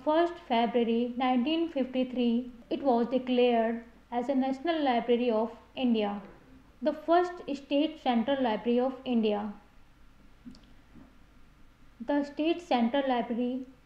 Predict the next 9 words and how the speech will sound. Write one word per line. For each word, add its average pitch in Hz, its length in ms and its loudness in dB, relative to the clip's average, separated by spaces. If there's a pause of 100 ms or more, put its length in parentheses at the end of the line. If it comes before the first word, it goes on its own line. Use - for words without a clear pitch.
(180)
Kerala, 262 460 2 (440)
is 339 220 -4
one 320 320 0
of 277 240 2
the 311 120 -2 (100)
oldest 277 640 0
libraries 220 920 0
in 311 140 -4
India. 214 500 0